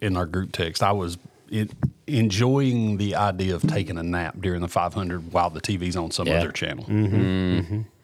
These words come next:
Speaker 3: You're missing out, man.
Speaker 2: You are missing out. You
Speaker 1: We
Speaker 2: need to
Speaker 1: don't
Speaker 2: wa-, you need to watch the documentary on Netflix.
Speaker 3: Yeah.
Speaker 1: Somebody else told me that today.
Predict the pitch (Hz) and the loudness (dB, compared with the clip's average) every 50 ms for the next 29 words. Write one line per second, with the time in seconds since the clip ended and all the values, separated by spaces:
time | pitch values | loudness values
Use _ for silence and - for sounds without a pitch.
0 | _ - - - - 123 135 131 107 107 95 113 117 80 80 90 92 98 104 - | _ -16 -6 0 2 2 4 4 2 2 2 2 2 2 0 -2 -2 -4 -4 -8
1 | _ _ _ - - - - 87 90 95 107 131 135 113 107 107 - 117 117 123 | _ _ _ -20 -12 -6 -2 0 2 2 2 2 2 2 0 0 0 -2 -2 -2
2 | 123 - - - - - - - - - _ _ _ _ _ - - 120 170 214 | -2 -4 -6 -8 -12 -18 -18 -18 -20 -20 _ _ _ _ _ 4 4 6 6 6
3 | 190 175 165 160 160 175 185 180 170 165 160 - - 151 147 139 139 135 131 135 | 4 4 4 4 4 4 4 4 4 2 2 0 0 0 2 2 4 2 4 4
4 | 127 110 107 101 101 107 104 95 - 82 76 71 - - - 95 87 80 80 - | 4 2 2 2 2 0 0 -2 -2 -6 -6 -6 -8 -4 0 0 2 2 0 -2
5 | _ _ _ _ - - - 190 196 196 196 180 175 175 160 143 - - 143 123 | _ _ _ _ -4 0 2 4 4 4 4 4 4 2 0 0 0 0 2 2
6 | 120 110 113 110 104 - - - - 107 104 110 110 92 - - | 2 2 2 2 0 0 -4 -4 -4 -2 0 0 0 0 -2 -6